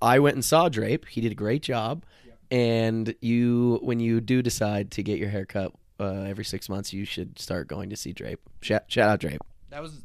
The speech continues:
Speaker 2: that was the plan originally, but then my wife reminded me that we had family pictures,
Speaker 1: Mm.
Speaker 2: so I had to get it done quick.
Speaker 1: Okay.
Speaker 2: Uh, okay, yeah, so just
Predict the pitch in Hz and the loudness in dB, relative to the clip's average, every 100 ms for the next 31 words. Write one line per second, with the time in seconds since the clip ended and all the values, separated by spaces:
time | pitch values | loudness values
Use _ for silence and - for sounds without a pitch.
0 | - 156 180 165 131 - 147 139 123 127 | -6 -4 -2 -4 -6 -4 -2 -2 -4 -4
1 | 127 131 127 117 127 123 120 117 117 - | -4 -4 -6 -4 -4 -4 -4 -4 -6 -8
2 | 113 110 107 107 104 107 95 107 101 98 | -6 -6 -6 -8 -8 -10 -12 -12 -10 -10
3 | 98 107 95 - 101 101 - 127 - 170 | -10 -10 -12 -12 -12 -12 -8 -6 -6 -8
4 | 185 - - _ _ 101 101 101 107 113 | -10 -12 -16 _ _ -20 -14 -8 -6 -4
5 | 110 101 92 _ 113 104 - 92 - - | -4 -6 -10 _ -8 -8 -10 -12 -12 -16
6 | 104 - - 104 - - _ _ - - | -18 -20 -20 -20 -20 -20 _ _ -20 -4
7 | 165 156 151 160 170 151 131 143 131 - | 2 2 2 -2 -2 -2 0 -2 -2 -2
8 | 160 151 202 202 - - | -2 -2 -2 -4 -6 -14